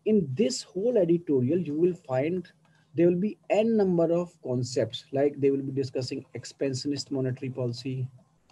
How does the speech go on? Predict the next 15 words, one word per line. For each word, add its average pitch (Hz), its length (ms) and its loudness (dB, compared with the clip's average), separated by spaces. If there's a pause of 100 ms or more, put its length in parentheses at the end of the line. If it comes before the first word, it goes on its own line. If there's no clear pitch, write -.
that 131 300 0
they 165 100 8
might 165 240 6
be 175 80 0
using 170 240 2
these 175 200 -2
terms, 120 580 -2 (480)
right? 143 220 0 (280)
They 143 320 4
will 170 140 6
be 170 120 0
using 170 360 2 (100)
cons-, 143 380 0
uh, 135 380 2 (220)
uh, 123 180 -2